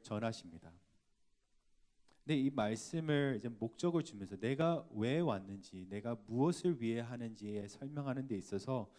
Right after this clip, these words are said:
아, 이제 그 근본을 얘기하기를 "나는 문이다"라고 얘기를 하시지요. "나는 양의 문이다." 칠 절의 말씀을 보시면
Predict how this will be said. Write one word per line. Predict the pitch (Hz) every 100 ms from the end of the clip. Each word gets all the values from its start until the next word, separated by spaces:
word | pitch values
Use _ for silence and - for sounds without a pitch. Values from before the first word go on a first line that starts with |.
| - - - - _
아, | 131 127
이제 | 110 123 131
그 | - 151
근본을 | 151 113 117 127 131 131 127
얘기하기를 | 92 90 101 90 92 110 101 85 - - _ _ _ _ _ _
"나는 | 90 90 117 131
문이다"라고 | 117 127 131 92 90 87 - 92
얘기를 | 87 85 90
하시지요. | 110 - 110 - 87 87 - - _ _ _ _ _ _ _ _
"나는 | 101 101 117 147 135
양의 | 98 92 98 113 123 113 98
문이다." | 95 107 104 85 - -
칠 | - 220
절의 | 214 214 208
말씀을 | 113 95 - - 120 123
보시면 | 135 101 - 104 123 120 90